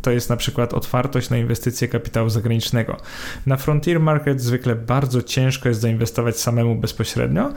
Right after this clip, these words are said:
a na emerging powinno już być to możliwe lub nawet proste. Czyli po prostu dowolny inwestor z Europy może zainwestować w Polsce, jeżeli będzie chciał. Jeżeli jest taka otwartość, to znaczy, że to się kwalifikuje na emerging, a nie frontier.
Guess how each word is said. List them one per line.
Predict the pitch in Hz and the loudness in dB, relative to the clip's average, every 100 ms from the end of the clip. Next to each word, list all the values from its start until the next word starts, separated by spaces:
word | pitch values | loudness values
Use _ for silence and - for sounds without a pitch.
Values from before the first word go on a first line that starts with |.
| - - | -6 -2
a | - | 2
na | 190 | 4
emerging | 175 175 160 165 | 4 2 2 -2
powinno | - 139 139 135 | 0 0 2 4
już | 127 123 - | 2 0 0
być | 123 - | -2 -2
to | - 117 | 0 0
możliwe | 110 110 120 170 156 | 0 0 0 2 2
lub | 127 127 | 0 0
nawet | 120 117 | 0 0
proste. | - - 117 113 - 127 - - - - | -2 0 0 0 -2 -4 -4 -8 -8 -6
Czyli | - 196 | -2 -2
po | 196 | 0
prostu | 170 151 160 147 143 - - - | -2 0 0 0 -4 -10 -16 -4
dowolny | - 135 127 139 139 | 0 2 2 2 2
inwestor | 120 120 - 113 | 2 0 0 -2
z | 117 | 0
Europy | 117 127 131 120 | 0 0 0 0
może | 113 120 117 | 2 2 2
zainwestować | 107 104 107 - 113 - | 2 2 -2 -2 -2 -4
w | |
Polsce, | - 123 113 - - | 0 0 0 -4 -4
jeżeli | 104 113 | 0 0
będzie | 117 113 117 | 0 0 0
chciał. | - 185 185 180 - - - | 0 0 0 -2 -10 -6 0
Jeżeli | 143 165 | 0 2
jest | 165 156 | 0 0
taka | 143 120 | 0 0
otwartość, | 117 120 135 135 113 | 0 0 0 0 -2
to | - | 0
znaczy, | 110 113 - | 0 0 2
że | 113 | 0
to | 104 110 | 0 0
się | 117 | 0
kwalifikuje | - 107 104 101 110 107 | 0 0 0 0 0 2
na | 107 104 107 | 2 0 0
emerging, | 123 143 170 139 135 | 2 2 2 0 2
a | 117 | 0
nie | 117 | 0
frontier. | - 117 - 120 107 | 0 -2 0 -2 -2